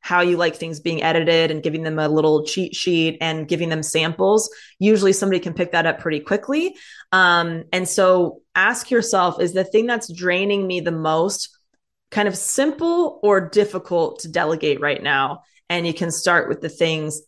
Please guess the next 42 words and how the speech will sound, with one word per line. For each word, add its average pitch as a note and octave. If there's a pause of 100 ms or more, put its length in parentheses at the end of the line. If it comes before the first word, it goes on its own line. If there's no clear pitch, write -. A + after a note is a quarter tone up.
(120)
that D#3
are, D3+
um, C3+
a -
little D#3
bit -
easier D3
if -
it's, -
um, - (140)
if D#3
it's D3+
a -
little C#3
t-, -
too E3
challenging -
right -
now. - (2000)
I G3
know G#3+
you're B3+
off A#3
social A3+
media, G#3
but F3+
which G3
apps F#3
do F#3+
you F3+
recommend F3+
being F3
on E3
for -
the G3
<laughs> -
sake F#3+
of E3
marketing E3
your D#3
business? D#3 (340)
So B3